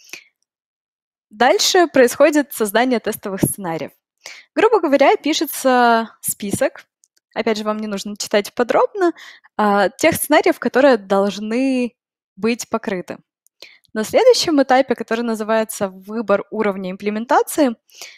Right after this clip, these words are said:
мы выбираем, э, кто и какими тестами будет покрывать эти сценарии. Это могут быть юнит-тесты, это могут быть интеграционные тесты.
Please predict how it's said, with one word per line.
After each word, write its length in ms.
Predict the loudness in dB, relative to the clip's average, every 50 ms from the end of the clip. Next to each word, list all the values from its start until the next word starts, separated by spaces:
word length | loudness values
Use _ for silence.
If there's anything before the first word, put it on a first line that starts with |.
| -20 _ _ _ -8 -6
мы 480 | -2 0 2 4 4 4 2 0 -2 -4
выбираем, 1000 | -2 -2 -2 0 2 2 2 4 4 6 6 6 4 4 2 2 0 -2 -4 -6 _ _ _ _ _ _ _ _ -8 -6
э, 200 | -4 -4 -4 -6 _ _ _ _ _ _ _ _ _ _ _ _ _ _ _ _ _ _ _
кто 360 | -16 -14 -4 0 2 4 4 4
и 160 | 4 0 -4
какими 340 | -4 -4 -4 -2 -2 -2 0
тестами 480 | 2 0 0 0 0 -4 -2 0 0
будет 400 | -2 -2 -4 -4 -2 -2 -4 _ _ _ _ _ _ _ _ -4
покрывать 580 | -4 -4 0 -2 0 2 2 2 0 -2 -4 -10
эти 180 | -8 -8 -8
сценарии. 640 | -10 -10 -10 -10 -6 -4 -4 -4 -4 -4 -6 -8 _ _ _ -20 -20 -20 -20 -14 -2
Это 220 | -2 -2 0 0
могут 380 | -2 0 0 0 0 0 -6 -4
быть 260 | -2 -4 -4 -4 -4
юнит-тесты, 880 | -2 0 0 2 2 0 -4 _ 2 4 4 6 4 2 -4 -2 -2
это 300 | -2 0 0 -4 -4 -4
могут 360 | -4 -4 -4 -4 -4 -8 -4 -4
быть 300 | -4 -4 -4 -6 -16 _ _ -16
интеграционные 920 | -10 -10 -8 -8 -8 -12 -8 -4 -2 -2 -2 -2 0 2 4 4 4 2
тесты. 600 | 0 -2 0 0 0 -2 -4 -6 -8 -10 -10